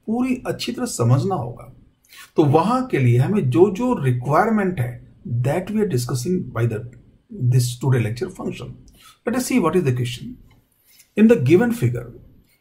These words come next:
each box represent a function machine। फंक्शन मशीन मीन्स ठीक है, एक बॉक्स में वो क्या फंक्शन करेगा वो बता दिया, मैथमेटिकल फंक्शन।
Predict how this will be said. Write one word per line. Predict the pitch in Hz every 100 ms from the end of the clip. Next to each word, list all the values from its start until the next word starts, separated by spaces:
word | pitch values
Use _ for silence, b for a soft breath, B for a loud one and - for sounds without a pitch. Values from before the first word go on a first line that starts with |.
| _ -
each | 233 262 - 131 110
box | 90 - - 143
represent | 151 165 160 226 226 175
a | 127
function | - 180 185 196
machine। | 123 98 - 123 123 - - - _ _ _ _ _ 135
फंक्शन | - 165 185
मशीन | 180 180 233 233 - - -
मीन्स | 131 123 131 120
ठीक | 240 233
है, | 117
एक | 123
बॉक्स | 120 -
में | 156 220 B B -
वो | 147
क्या | - 160
फंक्शन | - 127 127 127
करेगा | 120 120 220
वो |
बता | 226 - -
दिया, | - -
मैथमेटिकल | 127 123 120 -
फंक्शन। | - - - -